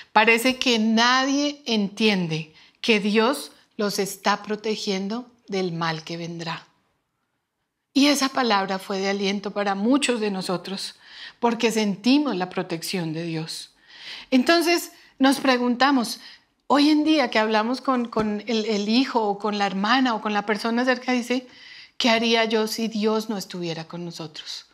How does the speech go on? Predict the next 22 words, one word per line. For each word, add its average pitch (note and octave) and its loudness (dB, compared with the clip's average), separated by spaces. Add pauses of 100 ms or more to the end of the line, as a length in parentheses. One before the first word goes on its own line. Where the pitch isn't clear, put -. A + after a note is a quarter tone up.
(340)
¿A A3 -2
qué B3+ 2
recurriría? B3+ 0
¿Dónde C4+ 4
estaríamos?". F#3 -4 (600)
Y C4 4
aquí B3+ 4
es F#3+ -2
donde G#3+ -2
todos A3+ -2 (200)
tenemos F3+ 0
que A3 0
recordar G3+ 0 (480)
la G#3 2
historia G#3+ 0
sobre A3+ -2
la G3 -2
cual F3 -4
estamos F#3 -6
basando F#3 -4
nuestra F#3+ -8
vida F#3 -6